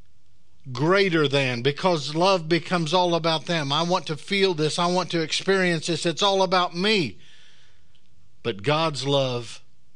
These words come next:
is all about us. God's love is all about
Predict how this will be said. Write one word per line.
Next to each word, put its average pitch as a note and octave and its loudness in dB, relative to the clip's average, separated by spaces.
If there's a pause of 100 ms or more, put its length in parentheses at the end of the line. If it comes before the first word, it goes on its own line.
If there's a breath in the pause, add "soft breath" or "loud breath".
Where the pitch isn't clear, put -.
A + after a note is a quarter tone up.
(420)
is B2 0 (100)
all C3 2
about A#2 -4 (180)
us. - -8 (1040)
God's D3 0
love C#3+ 0
is C3 -2
all D3 2
about C3+ -4